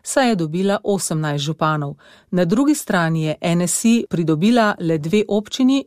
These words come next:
Žužemberk in Kamnik. Za stranke leve sredine so tako lokalne volitve kot skoraj vedno do sedaj v znamenju prerivanja v mestih in opazovanje podeželja bolj skozi daljnogled želja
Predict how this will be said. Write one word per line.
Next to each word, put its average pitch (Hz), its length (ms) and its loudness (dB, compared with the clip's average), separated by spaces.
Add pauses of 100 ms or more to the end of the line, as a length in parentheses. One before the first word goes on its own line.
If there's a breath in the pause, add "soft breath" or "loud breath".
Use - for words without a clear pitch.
Žužemberk 202 760 0
in 226 140 2
Kamnik. 135 500 -6 (840 soft breath)
Za 185 140 0
stranke 269 680 0
leve 175 300 0
sredine 160 520 -4
so 175 160 -4
tako 185 240 -2
lokalne 196 520 0
volitve 190 500 -2 (320 loud breath)
kot 208 140 -2
skoraj 180 380 0
vedno 208 360 0
do 220 120 -2
sedaj 180 560 -2
v 180 100 -4
znamenju 180 560 0
prerivanja 190 760 0
v 156 80 -4
mestih 202 640 0
in 262 180 2
opazovanje 180 720 0
podeželja 175 680 0 (260 loud breath)
bolj 190 240 2
skozi 170 440 -2
daljnogled 160 600 0
želja 170 420 0